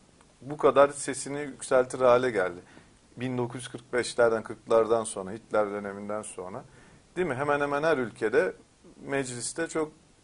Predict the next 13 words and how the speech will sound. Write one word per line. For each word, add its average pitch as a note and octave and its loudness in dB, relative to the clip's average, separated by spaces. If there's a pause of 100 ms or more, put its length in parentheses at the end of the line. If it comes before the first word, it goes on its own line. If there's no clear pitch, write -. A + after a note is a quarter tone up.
(180)
ciddi C#3 -10
sesi D3 -6
çıkan D#3 0
bir F3+ -6 (540)
yapı D#3 4
haline E3 8
geldiler. G#2+ 4
Mesela, A2 0 (1040)
e, B2 -6
Le B2+ 2
Pen'in B2+ -2
partisi A#2 6
Fransa'da A2 -2